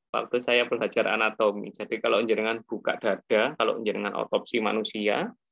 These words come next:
itu kita membuka sternum. Sternum itu yang mana? Bagian dada yang sini, Bu. Ini saya tunjukkan di, di anu saya, di sini. Itu kita potong, kita potong, kemudian kita buka.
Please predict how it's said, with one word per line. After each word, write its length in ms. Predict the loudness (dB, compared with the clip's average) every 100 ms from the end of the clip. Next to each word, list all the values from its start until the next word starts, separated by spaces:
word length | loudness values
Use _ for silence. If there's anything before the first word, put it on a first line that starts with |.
| _ _ _ _
itu 160 | 0 0
kita 240 | 0 2
membuka 400 | 2 2 0 -2 -2
sternum. 720 | 0 2 4 4 4 2 -4 _
Sternum 400 | -10 -2 0 0
itu 160 | 2 2
yang 80 | 4
mana? 320 | 2 -2 -4
Bagian 320 | -4 -4 -2
dada 160 | -2 0
yang 160 | 0
sini, 240 | 0 0 -2
Bu. 160 | -8 -14 _ _ _ _ _ -20 _
Ini 180 | -4 -4
saya 160 | -2 0
tunjukkan 280 | 0 0 -2
di, 80 | -4 -6 -4
di 140 | 0 0 2
anu 160 | 0 0
saya, 260 | 2 0
di 140 | -2 -4
sini. 240 | -4 -6 -10 _ _ _ -8
Itu 240 | 2 2
kita 480 | 2 2 6 6 6 -2 -12 _ _
potong, 480 | 2 4 2 -2 -8 _
kita 260 | -4 -2 0
potong, 480 | 0 2 0 0 -10 _ _ -8
kemudian 320 | -6 -2 -4
kita 320 | -4 -4 -4
buka. 400 | -4 -8 -4 -6